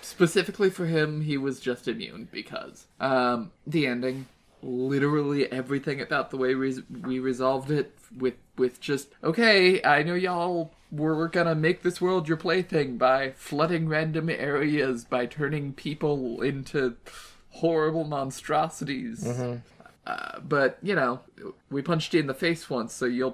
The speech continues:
Speaker 1: probably definitely not just wander off to a different town and do it again.
Speaker 2: Yeah, you will not initiate the face to fire hydrant pipeline on anyone else.
Speaker 1: Exactly.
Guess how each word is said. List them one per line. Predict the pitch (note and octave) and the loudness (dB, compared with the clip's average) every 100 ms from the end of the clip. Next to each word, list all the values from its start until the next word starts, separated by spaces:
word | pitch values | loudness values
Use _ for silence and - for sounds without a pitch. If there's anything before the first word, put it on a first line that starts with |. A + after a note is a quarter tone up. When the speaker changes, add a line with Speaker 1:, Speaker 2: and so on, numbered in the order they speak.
| _ | _
Speaker 1:
probably | - D3+ D#3 C3+ B2 | 2 2 2 -2 -2
definitely | - C3 - C3 A#2 B2 | 0 -2 -2 -8 -8 -6
not | B2 B2 | -4 -4
just | - C3 | -6 -6
wander | B2+ C3 B2+ | -2 0 0
off | B2+ - | -2 0
to | C3 | -2
a | A#2 | -2
different | A#2+ - | -4 -6
town | B2+ B2 | -4 -4
and | A#2 | -2
do | A#2 | -4
it | A2 | -4
again. | B2 A#2 C#3+ | -6 -4 4
Speaker 2:
Yeah, | B2+ | 4
you | G#2+ A#2 | 6 4
will | B2 | 6
not | C3+ D3+ C#3+ | 8 8 6
initiate | C#3 C#3 - B2 A#2 A2+ | 4 4 4 10 10 10
the | A#2 | 0
face | - A#2 A2+ | 6 6 6
to | - | -2
fire | - A#2 A#2 | 2 4 6
hydrant | A2+ A#2 A2+ A2 | 6 4 4 0
pipeline | - A#2+ A2+ A2 G2+ G#2 | 4 6 6 2 0 0
on | G#2+ | -2
anyone | A#2 G#2+ G#2+ G#2+ | -2 0 0 0
else. | G#2 G2+ - D#3 | 0 -4 -6 -6
Speaker 1:
Exactly. | - D#3+ C3+ - - B2+ | 0 2 2 0 -4 -4